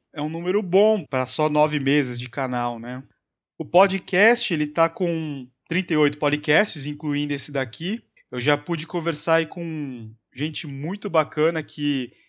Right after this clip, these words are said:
eu era fã antes de começar o, o Tênis Certo, eu já seguia, já acompanhava o trabalho dessas pessoas.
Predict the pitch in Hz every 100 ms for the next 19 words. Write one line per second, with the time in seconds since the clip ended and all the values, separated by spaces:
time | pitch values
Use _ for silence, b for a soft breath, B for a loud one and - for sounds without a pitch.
0 | b _ 127 135 151 139 - - 151 196
1 | 233 147 - _ _ _ - 165 233 -
2 | 202 156 151 165 160 147 131 - 147 147
3 | - 160 147 143 139 127 131 127 120 143
4 | 127 - 135 180 - 127 b b b _
5 | 113 135 - 120 110 143 151 120 131 131
6 | 139 135 123 131 139 123 120 113 123 117
7 | 123 123 123 113 - 143 117 - 156 185
8 | -